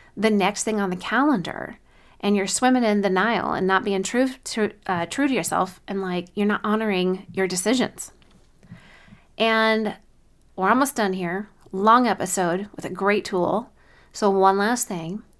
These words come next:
it's gonna take you time to get used to this process. So when you're sitting there working, or you're making dinner, and a thought slides into your head that you didn't get something done, or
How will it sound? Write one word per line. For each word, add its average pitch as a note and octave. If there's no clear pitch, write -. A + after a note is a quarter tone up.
it's G3+
gonna F#3
take F3+
you A3
time G3
to F3+
get -
used F#3
to -
this F#3
process. -
So -
when F#3
you're F3
sitting B3
there C4+
working, F3+
or E3+
you're F3
making G#3
dinner, G3+
and F#3
a F3
thought G#3+
slides F#3+
into G3+
your G#3+
head F#3+
that -
you E3
didn't B3+
get B3+
something B3+
done, G3
or F#3